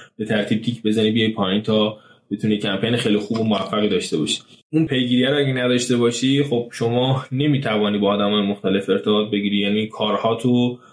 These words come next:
اگر پیگیری نکنی، احتمال آدم‌ها یادشون میره یا هزار تا اتفاق دیگه براشون میفته که امکان داره که فراموش بکنن کاری که شما بهشون سپردید که انجام بدن و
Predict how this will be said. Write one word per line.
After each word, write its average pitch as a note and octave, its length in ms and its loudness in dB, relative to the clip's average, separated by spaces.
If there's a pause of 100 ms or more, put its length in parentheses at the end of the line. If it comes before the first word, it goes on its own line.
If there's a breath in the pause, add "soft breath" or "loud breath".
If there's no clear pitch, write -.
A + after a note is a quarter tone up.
(140 loud breath)
اگر A2 260 0
پیگیری G#2+ 420 0
نکنی، A2+ 720 0
احتمال G#2+ 440 0
آدم‌ها A2 720 0 (180)
یادشون C3+ 420 0
میره A2+ 440 2
یا G2+ 340 2 (440 loud breath)
هزار A#2 240 2
تا B2 100 0
اتفاق A2+ 360 0
دیگه G#2+ 180 -2
براشون A2+ 320 0
میفته A#2+ 320 0
که A#2 440 0 (320)
امکان B2 240 0
داره A#2+ 220 2
که A#2+ 500 0 (680 loud breath)
فراموش A#2 500 0
بکنن G2 340 0
کاری G2+ 260 0
که G#2 100 -10
شما G2+ 240 0
بهشون G2+ 280 0
سپردید G2+ 480 0
که G2+ 80 -4
انجام F#2+ 380 -2
بدن G#2+ 200 -4
و C3+ 280 -2